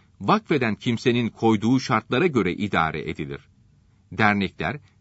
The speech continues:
yardım teşkilatları ise başkanlarının emirlerine göre iş görür.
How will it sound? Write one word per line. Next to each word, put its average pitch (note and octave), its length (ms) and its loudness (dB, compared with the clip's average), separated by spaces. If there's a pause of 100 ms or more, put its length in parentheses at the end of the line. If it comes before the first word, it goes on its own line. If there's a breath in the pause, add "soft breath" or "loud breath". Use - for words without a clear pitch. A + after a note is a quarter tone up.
yardım A2+ 400 4
teşkilatları G#2+ 800 -2
ise E3+ 300 -4 (340 soft breath)
başkanlarının D3+ 880 0
emirlerine D#3 560 2
göre F#2+ 280 2
iş - 260 -4
görür. D2 400 -8